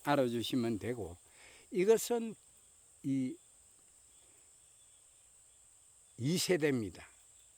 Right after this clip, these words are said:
이 세대. 그래서 이렇게 산삼이 이렇게 자라는 곳에 이렇게 풀도 뽑지 않고 이렇게 보면은 그대로 방치를 해둡니다. 예.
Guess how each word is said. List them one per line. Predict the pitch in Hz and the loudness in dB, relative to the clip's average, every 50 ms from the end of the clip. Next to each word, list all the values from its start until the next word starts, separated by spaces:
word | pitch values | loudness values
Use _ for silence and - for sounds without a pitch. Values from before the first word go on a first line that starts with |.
| - - - - - - - - - - - - - - - | -20 -20 -20 -20 -20 -20 -20 -20 -20 -20 -20 -20 -20 -18 -12
이 | 110 110 107 | -10 -10 -8
세대. | - - 107 101 82 82 82 - - - - - - - - - - - - - - - - - - - | -6 -6 -6 -6 -8 -10 -16 -18 -20 -20 -20 -20 -20 -20 -20 -20 -20 -20 -20 -20 -20 -20 -20 -20 -12 -4
그래서 | - 165 139 - 160 | -2 -2 0 0 2
이렇게 | 151 147 151 156 143 - - 147 127 107 113 131 127 | 2 4 2 2 0 0 0 0 0 0 -2 -6 -8
산삼이 | - - 139 139 131 123 143 151 151 147 143 139 131 - - - - - - - - - | -6 -4 -4 -2 0 0 2 2 2 2 2 0 -2 -6 -14 -20 -20 -20 -18 -16 -6 -4
이렇게 | 151 139 156 139 - - 131 | -2 0 0 0 0 0 2
자라는 | - 143 139 151 151 151 143 139 143 139 131 | 4 6 6 8 8 8 6 6 4 2 2
곳에 | 120 131 139 135 - - 113 104 101 117 - - - - - - - | 2 2 0 0 2 2 2 2 0 -2 -8 -14 -18 -18 -18 -10 -2
이렇게 | 139 127 123 - - 131 120 | -2 0 0 0 0 -2 -2
풀도 | - - - 175 165 165 - 170 160 147 - | -2 -4 -6 -6 -6 -2 0 0 0 0 0
뽑지 | - 175 156 - - - 180 175 | -4 -4 -4 -4 -8 -8 -8 -4
않고 | 135 131 170 190 - - - 95 90 101 - - - - - - - - - | -4 -2 -2 -2 -2 -4 -4 -6 -6 -8 -10 -16 -20 -20 -20 -20 -20 -12 -8
이렇게 | 117 117 120 120 104 - - 123 120 113 | -4 -2 -2 -2 -2 -2 -2 -2 0 0
보면은 | 104 113 117 110 113 117 123 127 110 | -2 -2 -2 -2 -2 -2 -2 -4 -4
그대로 | - - 113 110 135 131 127 113 - - - - - - - - | -4 -4 0 0 2 2 2 2 0 -6 -16 -20 -20 -20 -18 -6
방치를 | - 104 107 117 110 - - 131 117 110 92 | -2 0 0 0 0 0 0 0 0 0 0
해둡니다. | 92 107 101 - - 87 92 92 87 80 73 - - - - - - - - - - - - - - - | 0 -2 -2 -2 -4 -4 -4 -2 -4 -6 -8 -10 -18 -20 -20 -20 -20 -20 -20 -20 -20 -20 -20 -20 -20 -16
예. | - - 71 71 | -14 -14 -14 -14